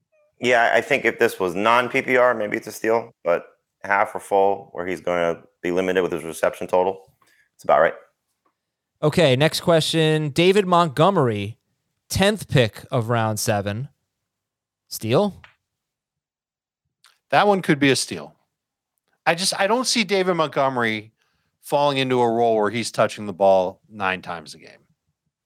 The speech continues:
Speaker 3: I think he's, he, I think he's better than that. I don't think he's gonna be twenty touches like he was in Chicago, unless he's back in Chicago.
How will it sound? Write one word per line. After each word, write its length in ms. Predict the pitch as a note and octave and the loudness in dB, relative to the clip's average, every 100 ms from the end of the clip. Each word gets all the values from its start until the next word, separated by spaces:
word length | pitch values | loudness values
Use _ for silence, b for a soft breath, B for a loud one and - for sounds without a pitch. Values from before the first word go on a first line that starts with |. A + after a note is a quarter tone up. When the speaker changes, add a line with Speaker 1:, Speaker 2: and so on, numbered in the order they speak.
| _ | _
Speaker 3:
I 80 | A2+ | -4
think 120 | B2+ | -2
he's, 200 | A#2 G#2+ | -2 -4
he, 180 | - B2+ | -6 -6
I 80 | G#2+ | -4
think 180 | C#3 A#2+ | -4 -4
he's 140 | A2 | -4
better 300 | E2+ G#2+ G2+ | 0 2 2
than 160 | E2+ E2 | -4 -10
that. 200 | D2+ E2 | -10 0
I 80 | G#2 | 2
don't 160 | G2 | 2
think 140 | A#2 - | -2 -8
he's 240 | G2+ - | -10 -8
gonna 180 | G#2+ F#2 | -8 -6
be 200 | G2 F2 | -6 -10
twenty 400 | - A#2+ B2+ A2 | -4 0 2 0
touches 420 | G2+ F2 - E2+ | -4 -8 -10 -16
like 120 | E2 | -16
he 40 | F2 | -14
was 240 | F2 E2 | -14 -14
in 80 | E2+ | -14
Chicago, 640 | - G2 A2+ B2 D2+ D2+ _ _ _ _ B2+ | -14 -8 -6 -6 -8 -18 _ _ _ _ -2
unless 360 | A#2+ C3 B2+ | 0 2 0
he's 140 | A#2+ G#2 | -2 -4
back 300 | A#2 G2 - | 0 0 -2
in 80 | F2+ | -14
Chicago. 640 | - B2 B2+ E2 - | -6 0 0 -2 -12